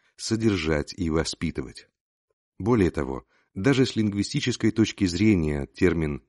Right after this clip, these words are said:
«genuino», используемый с семнадцатого века, происходит от латинского «genu», «колено», поскольку, как объясняют словари итальянского языка,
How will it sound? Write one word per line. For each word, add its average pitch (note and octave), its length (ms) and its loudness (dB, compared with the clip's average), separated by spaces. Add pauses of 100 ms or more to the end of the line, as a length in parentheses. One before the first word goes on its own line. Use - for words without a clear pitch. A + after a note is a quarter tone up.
(180)
«genuino», E2+ 840 0 (360)
используемый D2+ 800 -2
с - 60 -10
семнадцатого D#2 580 -6
века, E2 400 -6 (460)
происходит C#3 600 0
от - 200 -4
латинского G2 720 0 (240)
«genu», F2 600 0 (380)
«колено», A2 680 0 (640)
поскольку, E2+ 500 0
как D2 240 -4
объясняют E2 640 -2
словари D#2 480 0
итальянского D2+ 540 -2
языка, C#2 420 0